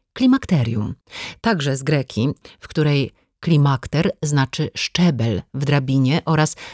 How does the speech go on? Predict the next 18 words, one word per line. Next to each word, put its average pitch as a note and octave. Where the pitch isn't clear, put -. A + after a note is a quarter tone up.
punkt F3
krytyczny. E3
Bardzo B3+
też A#3
lubię G#3
określenie E3
transformacja D#3
menopauzalna, B2+
podkreślające E3+
zmianę, F3+
jaka E3+
dokonuje F3
się E3
w D3+
naszym D3
życiu, D3
przejście F3+
na D3+